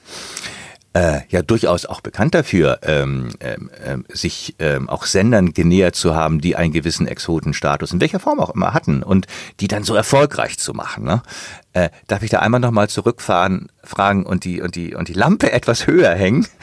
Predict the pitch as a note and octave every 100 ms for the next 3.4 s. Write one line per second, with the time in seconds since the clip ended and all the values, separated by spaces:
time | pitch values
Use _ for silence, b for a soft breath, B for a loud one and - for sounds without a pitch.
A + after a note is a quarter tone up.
0 | B B F2 F2+ F2 D2+ F2 D2+ D#2+ F#2+
1 | A#2 G2 C#2+ - C2+ A#1 - A1+ A#1 C2+
2 | - - B B B B B _ F2 F2
3 | E2 D#2+ D#2